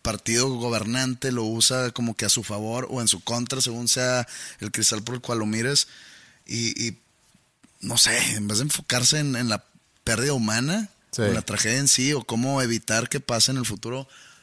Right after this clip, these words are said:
Speaker 1: se politiza. El espíritu de los tiempos está muy contaminado.
Speaker 2: Es muy lamentable eso. Yo me acuerdo,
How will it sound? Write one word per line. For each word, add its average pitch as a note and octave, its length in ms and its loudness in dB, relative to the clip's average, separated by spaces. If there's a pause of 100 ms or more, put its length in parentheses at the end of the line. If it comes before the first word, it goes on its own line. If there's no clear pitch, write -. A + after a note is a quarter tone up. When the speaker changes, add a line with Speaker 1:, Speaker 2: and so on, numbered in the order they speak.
(160)
Speaker 1:
se - 180 -2
politiza. A#2 720 2 (920)
El A#2 140 -4
espíritu B2 460 2
de C#3 60 0
los C3 140 2
tiempos B2 400 0
está A#2+ 240 2
muy B2+ 320 2
contaminado. B2 680 -2 (160)
Speaker 2:
Es G#2 180 -2
muy A#2 440 0
lamentable G#2+ 680 -2
eso. - 160 -2
Yo C3+ 200 4
me F3 120 4
acuerdo, D3+ 880 4